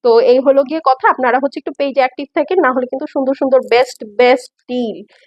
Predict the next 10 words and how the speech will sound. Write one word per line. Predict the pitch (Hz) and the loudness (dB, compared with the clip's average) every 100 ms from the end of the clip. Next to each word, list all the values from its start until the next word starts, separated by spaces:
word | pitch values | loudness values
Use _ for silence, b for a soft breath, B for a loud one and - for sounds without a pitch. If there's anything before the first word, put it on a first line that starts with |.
| b | b
বেস্ট | 240 254 262 247 233 | 0 0 0 -2 0
বেস্ট | 262 262 | 0 0
আইটেম | 226 208 302 | -2 0 0
মিস | 233 240 | 0 -2
হয়ে | 226 196 | -2 0
যাবে, | 175 208 | 2 2
হ্যাঁ? | 349 605 _ _ _ _ _ | 0 0 _ _ _ _ _
তো | 226 | -6
আজকে | - 339 | -4 -4
এখানে | 311 262 | 0 2